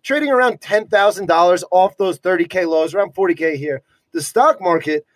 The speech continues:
ripped off those pre-market lows to close the gap throughout the day. We saw strength in growth and tech names today,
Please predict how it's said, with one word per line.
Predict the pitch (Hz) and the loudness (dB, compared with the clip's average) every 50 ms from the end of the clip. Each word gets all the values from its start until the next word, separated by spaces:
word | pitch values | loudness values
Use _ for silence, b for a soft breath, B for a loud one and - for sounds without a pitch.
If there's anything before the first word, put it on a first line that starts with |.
| _ _ _ _ | _ _ _ _
ripped | 127 123 131 139 175 247 - - - - - - | -20 -12 -6 0 2 4 2 2 0 -4 -4 -2
off | 175 175 175 - | -2 -2 -2 -2
those | 190 175 156 - | -4 -4 -4 -4
pre-market | - 208 202 196 190 185 180 185 | -8 -6 -2 0 0 0 0 -2
lows | 160 170 175 175 165 - | -2 0 0 0 0 -2
to | - 143 | -6 -12
close | - - 208 233 226 220 | -6 0 2 2 2 2
the | 196 220 | 0 -2
gap | 165 180 185 180 180 - | 0 2 2 0 0 -2
throughout | 175 185 185 180 | -2 0 0 0
the | 180 160 | -2 -6
day. | 139 190 202 208 175 160 147 139 _ _ _ _ _ _ _ - | -2 0 2 2 2 0 -4 -8 _ _ _ _ _ _ _ -14
We | 170 | -8
saw | - 196 180 | -2 -2 -2
strength | 165 156 - 214 214 202 202 | -2 0 0 0 0 0 0
in | 185 156 | -4 -8
growth | 135 147 170 196 208 202 196 | -4 0 2 4 4 2 2
and | 196 151 135 - | -2 -8 -10 -6
tech | - 190 190 - | -4 -4 -4 -4
names | 190 190 185 175 160 | -4 -6 -6 -6 -8
today, | - 180 175 175 175 180 | -6 -2 0 0 0 0